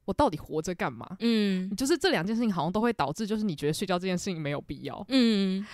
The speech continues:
Speaker 1: 所以我觉得很有趣，是因为为什么我刚刚说我讲《苍兰诀》会跟就是睡觉这件事情有关系，就是因为我难得真的看到了一部让我觉得好不想睡觉，好想知道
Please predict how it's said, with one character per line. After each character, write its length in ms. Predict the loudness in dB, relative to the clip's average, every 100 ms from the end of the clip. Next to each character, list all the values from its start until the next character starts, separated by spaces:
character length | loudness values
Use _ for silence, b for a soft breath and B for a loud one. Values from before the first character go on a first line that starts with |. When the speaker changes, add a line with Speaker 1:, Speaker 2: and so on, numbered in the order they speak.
| B
Speaker 1:
所 100 | 8
以 40 | 8
我 100 | 8
觉 80 | 4
得 40 |
很 120 | 2
有 160 | 2 2
趣， 160 | 0
是 120 | -2 -2
因 100 | 0
为 100 | 2
为 80 |
什 120 | 0 -2
么 60 |
我 60 | -2
刚 120 | -2
刚 80 | -2
说 400 | 0 2 2 0 -4
我 80 | -4
讲 140 | -2
《苍 160 | -4 -2
兰 160 | -2 -2
诀》 100 | -2
会 120 | -2
跟 280 | -2 -4 -6
就 120 | -8
是 160 | -6 -6
睡 220 | 0 0
觉 160 | 2 -2
这 80 | -4
件 80 |
事 60 | -6
情 80 | -8
有 100 | -6
关 240 | -6 -6
系， 80 | -4
就 100 | -4
是 160 | -4 -2
因 100 | 0
为 60 |
我 140 | 2 0
难 340 | -2 -4 -4
得 200 | -2 -2
真 140 | -2 -4
的 40 |
看 220 | -6 -4
到 140 | -2 -4
了 40 |
一 60 | -4
部 160 | -2
让 140 | -2 -2
我 80 |
觉 100 | -2
得 100 | -4 B B B B B
好 260 | -8 -4 2
不 140 | 4
想 180 | 4 2
睡 280 | 0 2 2
觉， 200 | 4 2
好 120 | 2
想 160 | -2 -2
知 120 | -4
道 120 | -6